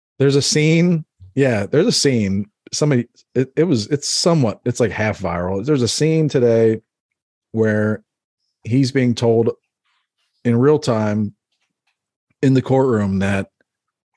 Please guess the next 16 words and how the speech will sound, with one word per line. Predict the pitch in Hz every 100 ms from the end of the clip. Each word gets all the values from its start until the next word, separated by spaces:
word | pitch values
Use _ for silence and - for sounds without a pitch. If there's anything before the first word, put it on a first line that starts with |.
| _ _ _ _
his | - 123 101
lawyer, | 110 123 135 139 139
like, | 104 -
accidentally | 101 110 - 117 117 98
sent | - - 117 123 - _ -
that, | 110 113 - _
the | 107 107 -
other | 113 135
team's | - 156 143
lawyer. | 139 147 156 170 190 - _ _ _
This | 151
is | 170
the | 165
other | 175
team | 160 156
lawyer | 131 135 127 113 104 104